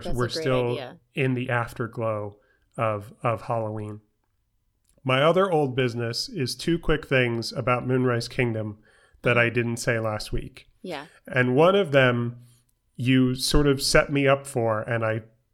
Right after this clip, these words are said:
Speaker 2: missed it by a mile.
Speaker 1: Yeah.
Speaker 2: Uh, and that's because you brought up Quentin Tarantino last week.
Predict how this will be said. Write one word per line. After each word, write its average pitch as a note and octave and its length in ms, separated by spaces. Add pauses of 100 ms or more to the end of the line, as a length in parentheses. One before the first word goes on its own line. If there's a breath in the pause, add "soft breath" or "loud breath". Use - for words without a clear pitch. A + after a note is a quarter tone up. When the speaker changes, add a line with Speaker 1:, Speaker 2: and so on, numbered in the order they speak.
(260)
Speaker 2:
missed C3+ 520
it A#2 240 (140)
by A#2 160
a A2+ 100
mile. A2 640
Speaker 1:
Yeah. F3 220 (120)
Speaker 2:
Uh, B2 320
and C3 220
that's C#3 220
because C3+ 460
you C#3 480 (160)
brought C3+ 300
up C#3+ 240
Quentin C3+ 320
Tarantino B2+ 760
last G#2+ 360
week. G#2+ 440